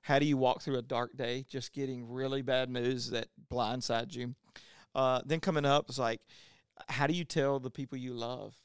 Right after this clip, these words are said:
that you've been diagnosed with cancer or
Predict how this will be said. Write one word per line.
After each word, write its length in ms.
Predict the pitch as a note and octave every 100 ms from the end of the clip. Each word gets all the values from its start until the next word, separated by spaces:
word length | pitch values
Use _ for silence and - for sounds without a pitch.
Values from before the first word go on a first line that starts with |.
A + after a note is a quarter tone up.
| _ _ C3
that 360 | B2+ A#2 A#2 - - - F#3
you've 220 | C3+ B2+
been 160 | - B2+
diagnosed 720 | B2 A#2+ A#2+ B2 B2+ - - -
with 260 | B2 -
cancer 480 | - B2+ B2+ - A2+
or 240 | G#2 A#2